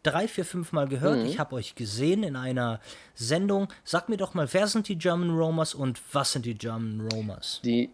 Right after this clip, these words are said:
Speaker 2: German Romas sind Fotografen aus, äh, Deutschland aus Indonesien, aus Österreich und den Niederlanden. Wir wohnen aber alle in Deutschland oder Österreich. Und wir
Speaker 1: Mhm.
Speaker 2: haben uns vor vier Jahren, äh, zusammengeschlossen zu diesem losen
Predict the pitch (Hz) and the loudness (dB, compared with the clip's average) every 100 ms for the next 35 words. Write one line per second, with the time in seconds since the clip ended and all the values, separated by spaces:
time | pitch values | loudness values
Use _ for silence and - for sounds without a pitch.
0 | 123 120 135 135 123 131 135 131 - 123 | -4 0 4 6 6 6 6 4 4 0
1 | 120 - 135 127 - 110 120 - 165 - | 0 -2 0 0 2 0 0 -2 -6 -8
2 | _ - 123 120 - - - 110 104 104 | _ -8 -4 -4 -4 -6 -6 -4 -2 -4
3 | 104 _ _ _ _ 120 135 - 143 143 | -10 _ _ _ _ 4 4 4 2 2
4 | - _ _ 107 101 - 110 110 107 110 | -4 _ _ -4 -4 -4 -4 -2 0 0
5 | - 107 107 107 - 92 95 - 95 - | 0 -2 0 -4 -6 -6 -6 -6 -8 -4
6 | 104 95 95 - 101 95 92 - - - | -2 -2 -2 -4 -6 -4 -8 -12 -16 -8
7 | 90 90 101 160 147 143 139 147 135 107 | -6 -2 2 6 6 4 2 0 2 0
8 | 98 110 110 98 98 101 98 113 113 - | 2 0 0 2 4 4 0 -2 -2 -4
9 | 107 104 - - - 180 - - - - | -10 -4 -2 0 0 0 -2 -6 -18 -18
10 | - - - - 110 107 113 117 117 - | -16 -18 -10 -4 0 2 4 2 0 -2
11 | - 107 104 - 147 147 131 131 131 131 | -2 0 0 0 4 6 6 4 2 -2
12 | 123 - 110 107 104 - _ _ _ - | -4 -4 -4 -4 -6 -14 _ _ _ -8
13 | - 104 113 151 147 - 135 - 131 - | -6 2 2 2 0 2 2 4 0 0
14 | 120 117 117 113 123 127 123 | 0 0 0 2 4 4 2